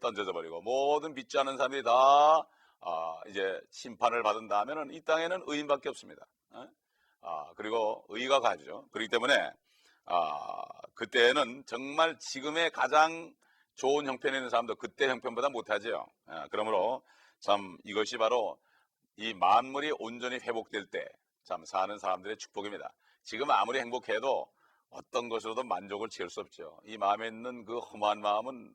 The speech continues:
어떤 것으로도 채울 수 없습니다. 그 갈급함을 채울 수 없습니다. 사람들은 평생 그걸 채우려고 열심히 일을 하고 공부를 하지만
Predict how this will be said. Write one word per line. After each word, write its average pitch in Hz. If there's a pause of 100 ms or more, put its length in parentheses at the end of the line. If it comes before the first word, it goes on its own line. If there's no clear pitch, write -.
어떤 151
것으로도 139 (240)
채울 113
수 -
없습니다. 87
그 113
갈급함을 127
채울 123
수 139
없습니다. 117 (400)
사람들은 123
평생 139 (380)
그걸 123
채우려고 120
열심히 117
일을 107
하고 117
공부를 104
하지만 104